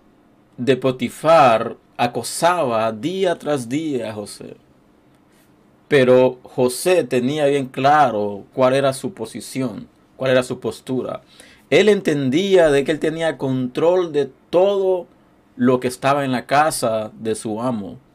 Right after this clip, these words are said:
en la casa de Potifar. Él tenía control, no había nadie mayor que José en la casa, pero sabía claramente de que había algo que él no tenía control, y ese era la mujer de su amo.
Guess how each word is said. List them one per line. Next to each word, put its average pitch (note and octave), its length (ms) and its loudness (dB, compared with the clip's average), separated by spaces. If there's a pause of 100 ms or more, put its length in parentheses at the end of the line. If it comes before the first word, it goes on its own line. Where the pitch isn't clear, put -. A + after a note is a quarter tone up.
(140)
en G#2+ 140 -14
la F#2+ 100 -10
casa A#2 260 -4
de G#2+ 60 -6
Potifar. - 600 -12 (320)
Él B2+ 100 -2
tenía D3 440 -4
control, B2+ 360 -2
no D3 80 -2
había D#3+ 240 2
nadie E3 380 -2
mayor D3+ 580 -2
que C3 140 -4
José B2+ 380 -4
en A#2+ 120 -6
la A#2 160 -10
casa, C#3+ 560 -8 (680)
pero C3 220 4
sabía D#3+ 540 4
claramente D#3 720 0
de A#2+ 140 -2
que B2 80 -2
había C3 240 2
algo A#2 720 0 (380)
que A2+ 140 -4
él A#2 80 -2
no A#2 120 0
tenía A2 460 -4
control, E2 500 -16 (400)
y G#2+ 140 -4
ese A#2+ 320 -2
era C3 180 -2
la A2+ 160 -2
mujer G2+ 540 -2
de F#2+ 120 -12
su A2 280 -14
amo. - 320 -20